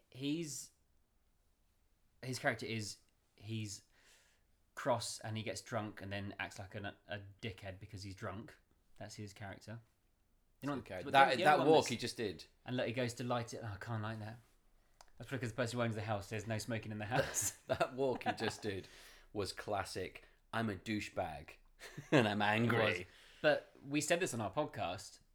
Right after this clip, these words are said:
Speaker 1: about this film, but this, this scene, it looks like a play. It looks like this is
Speaker 2: Yeah.
Speaker 1: a set on a play, and there's a bit, you know, where you have to walk away, but you can't go off set, obviously, you can't go off stage.
Speaker 2: Absolutely.
Speaker 1: And the audience has to see, so you have to look at them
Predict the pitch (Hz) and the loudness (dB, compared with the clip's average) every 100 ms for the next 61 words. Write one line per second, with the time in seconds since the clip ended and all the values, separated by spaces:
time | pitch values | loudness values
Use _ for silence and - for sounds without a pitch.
0 | _ - 110 110 107 107 104 - 113 95 | _ -10 -4 0 0 0 -10 -6 -6 -6
1 | 95 - - 139 - - 143 151 - - | -8 -10 -4 -4 -4 -4 -2 -2 -2 -8
2 | - - - 110 95 101 110 156 170 120 | -14 -8 -4 -2 -2 -6 -4 -2 0 -2
3 | 110 - 160 117 90 95 _ _ _ 131 | -4 0 2 2 0 -10 _ _ _ -6
4 | 143 139 120 123 117 120 147 117 - 104 | -2 0 0 0 2 6 8 6 4 0
5 | - - 120 - 127 95 104 107 113 143 | -4 -8 -6 0 2 2 -2 -4 0 0
6 | - - - - 131 120 110 113 110 131 | 0 -16 -20 -8 0 0 2 0 0 -4
7 | - 131 127 131 135 120 117 110 151 131 | -4 -4 -4 2 4 4 4 -2 -2 2
8 | 117 - 139 131 - 113 117 123 127 107 | 0 0 -2 -2 -2 -8 -6 -4 0 0
9 | - 120 113 113 123 139 - 95 123 139 | 0 0 0 2 2 2 -2 -6 -6 -6
10 | - 127 131 123 123 - 135 147 123 113 | -2 2 4 4 0 0 2 2 0 0
11 | 107 127 110 120 135 120 131 127 135 | -2 -4 -8 -4 -4 -2 0 0 0